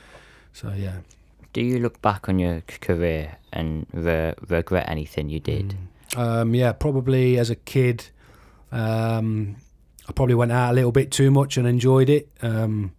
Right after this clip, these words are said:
Speaker 1: you know, I wa-, I was from a background where we didn't have a lot of money, and as soon as I started getting a bit of money in my pocket, it was always, uh, <laughs> inviting to go to the clubs on Monday and Saturday and Sunday and Fridays. So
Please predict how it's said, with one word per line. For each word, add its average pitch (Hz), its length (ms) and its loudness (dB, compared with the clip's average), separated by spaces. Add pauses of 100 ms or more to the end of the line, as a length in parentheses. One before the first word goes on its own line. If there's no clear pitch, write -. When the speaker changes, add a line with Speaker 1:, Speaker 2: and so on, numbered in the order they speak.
(500)
Speaker 1:
you 117 80 -4
know, 113 180 2
I 113 140 -4
wa-, 110 180 -2
I 110 60 -2
was 110 120 -2
from 113 120 -2
a 107 80 0
background 117 420 0
where 113 100 2
we 110 60 0
didn't 123 160 2
have 110 160 -2
a 110 40 2
lot 104 160 0
of 101 60 -4
money, 110 300 2
and 104 420 -2
as 104 120 -8
soon 107 200 -4
as 104 80 -4
I 95 40 -6
started 104 320 -8
getting 107 140 -4
a 104 40 -6
bit 104 140 -4
of 110 60 -2
money 107 180 -2
in 101 100 -2
my 98 80 -4
pocket, 110 400 -6
it 101 80 -8
was 104 120 -8
always, 101 600 -6
uh, 104 320 -6 (280)
<laughs> - 280 -20
inviting 131 540 4
to 117 100 -2
go 123 160 4
to 113 140 -4
the 107 60 -2
clubs 123 380 -2
on 110 120 0
Monday 135 520 4
and 107 420 -4
Saturday 117 340 -6
and 110 100 -2
Sunday 123 320 0
and 117 120 -2
Fridays. 120 580 -2
So 117 400 -2